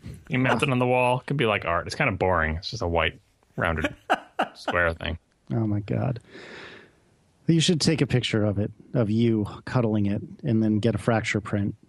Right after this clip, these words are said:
Speaker 1: What,
Speaker 3: Call it
Speaker 1: what I
Speaker 3: that.
Speaker 1: should be amazed at is that this stupid power brick, 'cause this was before the days that Apple was good about putting the power supplies inside their little, uh, rounded corner boxes.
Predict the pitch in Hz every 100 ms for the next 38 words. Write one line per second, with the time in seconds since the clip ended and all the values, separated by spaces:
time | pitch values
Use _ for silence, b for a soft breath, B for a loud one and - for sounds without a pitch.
0 | _ 143 113 101 - 170 151 135 120 175
1 | 208 139 107 104 117 117 - - 113 -
2 | 135 170 113 78 76 92 87 - 92 -
3 | - 92 85 87 80 82 78 85 78 85
4 | 85 82 80 - 92 80 85 78 76 -
5 | 85 80 78 - 82 95 98 101 107 110
6 | - 110 104 104 107 104 104 107 104 -
7 | 113 110 110 113 120 160 143